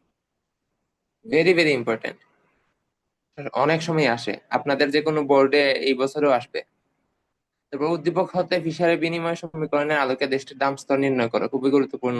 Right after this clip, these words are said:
প্রশ্ন, এবং এই চ্যাপ্টার থেকে এই ধরনের প্রশ্ন একটা আসার ব্যাপক সম্ভাবনা সবসময় থাকে। ঘ নাম্বার বলছে কি, অন্যান্য অবস্থা অপরিবর্তিত থেকে লেনদেনের পরিমাণ বেড়ে একশো হলে অর্থের মূল্যের কিরূপ পরিবর্তন হবে?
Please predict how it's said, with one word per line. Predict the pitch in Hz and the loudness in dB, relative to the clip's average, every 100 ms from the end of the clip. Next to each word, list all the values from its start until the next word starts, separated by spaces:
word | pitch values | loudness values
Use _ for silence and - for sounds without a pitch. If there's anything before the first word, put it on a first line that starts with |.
| 120 | -4
প্রশ্ন, | 117 113 143 | -4 -4 0
এবং | 135 135 139 | 2 2 0
এই | 131 | 0
চ্যাপ্টার | 135 151 139 | -2 0 0
থেকে | 143 | 2
এই | 139 | 2
ধরনের | 131 135 135 | 2 0 -2
প্রশ্ন | 135 - | -6 -10
একটা | 123 120 131 123 | -10 -4 0 0
আসার | 123 135 135 - _ - | 2 2 2 -6 _ 0
ব্যাপক | 139 151 143 | 2 0 0
সম্ভাবনা | 165 147 135 139 | -2 -2 0 -2
সবসময় | 143 - 147 143 139 | -6 -8 -2 0 0
থাকে। | - 120 - - _ _ _ _ _ _ _ 127 | 0 -2 -4 -14 _ _ _ _ _ _ _ 0
ঘ | 147 | 2
নাম্বার | 165 170 170 | 2 2 2
বলছে | 160 170 175 | 0 -2 0
কি, | 196 | 2
অন্যান্য | 175 170 170 | 2 2 2
অবস্থা | 156 160 165 | 0 0 -2
অপরিবর্তিত | 156 156 147 151 151 151 | 0 0 0 -2 -2 -4
থেকে | 151 160 160 175 214 - | -4 -4 -2 -2 -2 -2
লেনদেনের | 160 160 156 165 | -2 0 -2 -2
পরিমাণ | 165 165 165 196 220 131 | -2 -4 -2 -4 -6 -4
বেড়ে | 143 156 | 0 2
একশো | 147 - 185 | 0 -2 -4
হলে | 175 185 226 | 0 2 2
অর্থের | 170 - - 160 | 0 -4 -6 -4
মূল্যের | 160 156 147 | -2 -4 -2
কিরূপ | 165 160 | -4 -2
পরিবর্তন | 160 131 117 113 | -2 -2 -4 -8
হবে? | 113 - | -10 -8